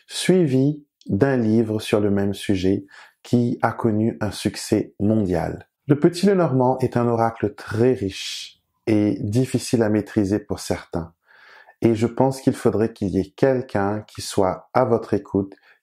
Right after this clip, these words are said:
qui puisse vous instruire, vous éduquer sur les techniques de tirage, mais aussi comprendre comment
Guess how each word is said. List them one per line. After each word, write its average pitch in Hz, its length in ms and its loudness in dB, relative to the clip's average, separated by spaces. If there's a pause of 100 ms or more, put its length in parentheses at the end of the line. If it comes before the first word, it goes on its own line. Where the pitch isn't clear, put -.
qui - 100 0
puisse - 520 -4
vous 117 340 2
instruire, 107 600 0
vous 117 260 2
éduquer 101 580 0 (280)
sur - 220 2
les 113 120 2
techniques 110 380 -2
de 101 100 0
tirage, 95 760 -2
mais 107 200 2
aussi 101 360 -2
comprendre 107 600 -2
comment 101 360 0